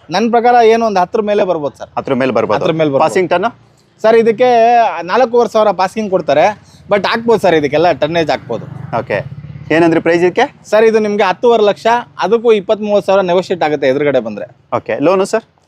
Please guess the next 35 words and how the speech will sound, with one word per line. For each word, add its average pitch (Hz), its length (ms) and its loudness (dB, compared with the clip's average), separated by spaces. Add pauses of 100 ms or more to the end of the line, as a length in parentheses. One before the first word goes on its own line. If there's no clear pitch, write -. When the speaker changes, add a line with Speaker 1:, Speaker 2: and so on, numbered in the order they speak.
Speaker 1:
ಸರ್, 202 200 2
ಲೋನು 240 280 4
ಇದಕ್ಕೆ 226 240 2
almost 208 420 0
ಎಂಟು 185 160 -2
ಲಕ್ಷವರೆಗೂ 185 360 -2
ಲೋನ್ 151 180 -2
ಆಗುತ್ತೆ 110 260 -8
ಸರ್. - 180 -8
Speaker 2:
ಎಂಟು 123 140 -2
ಲಕ್ಷ 127 160 -4
ಲೋನು 120 280 2
ಕೂಡ - 100 0
Speaker 1:
ಎರಡು, 220 140 4
Speaker 2:
ಆಗುತ್ತೆ. 240 220 4
Speaker 1:
ಎರಡು, 254 280 2
ಎರಡೂವರೆ 247 320 2
ಸಾವಿರ 233 180 -2
ಡೌನ್ 226 240 -4
ಪೇಮೆಂಟ್ 220 260 -8
ಮಾಡ್ಬೇಕು 196 300 -8
ಸರ್ 165 180 -6
ದೊಡ್ಡ 156 160 -6
ಗಾಡಿಗಳಿಗೆ. 180 420 0
ಇದು 160 120 -2
ಮೈಂಡಲ್ಲಿ 185 360 0
ಇಟ್ಕೊಂಡ್ಬಿಡಿ. 170 420 -4 (380)
ನಿಮ್ 151 140 -6
ಸಿವಿಲ್ 208 260 2
ಸ್ಕೋರ್ 220 200 0
ಚೆನ್ನಾಗಿದ್ರೆ 208 480 2
ಇನ್ನೂ 214 200 2
ಜಾಸ್ತಿ 220 300 0
ಲೋನ್ 196 180 -2
ಆಗುತ್ತೆ. 127 280 -4